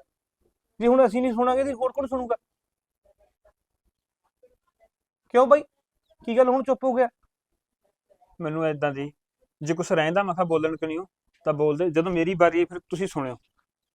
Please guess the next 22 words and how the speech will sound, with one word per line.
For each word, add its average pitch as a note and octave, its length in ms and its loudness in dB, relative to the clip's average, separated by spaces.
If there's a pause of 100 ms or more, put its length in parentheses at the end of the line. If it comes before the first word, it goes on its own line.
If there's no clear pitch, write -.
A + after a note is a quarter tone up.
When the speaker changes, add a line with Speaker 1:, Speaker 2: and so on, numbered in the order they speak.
(160)
Speaker 1:
ਕਿ C#4 60 -6
ਤੇਰੀ C4 300 2
ਕੀ D4+ 80 4
ਸੁਣਨੀ D4+ 220 2
ਹੈ D#4 60 0
ਬਾਈ? D#5+ 140 -4 (680)
ਜਿਹੜੀ G3+ 260 4
ਗੱਲ D4+ 120 10
ਸਹੀ A3 240 0
ਹੈ A3 40 0
ਤਾਂ C#4 100 0
ਸਹੀ C4 260 4
ਹੈ। C4+ 60 6
ਸਾਡੀ B3 500 4
ਕੁੜੀ C#4+ 160 4
ਤਾਂ E4 80 4
ਉੱਥੇ D4+ 180 0
ਤੰਗ C#4 160 4
ਹੋਈ C#4 160 4
ਪਈ C#4 120 0
ਹੈ D4 40 0
ਬਾਈ, D4+ 160 0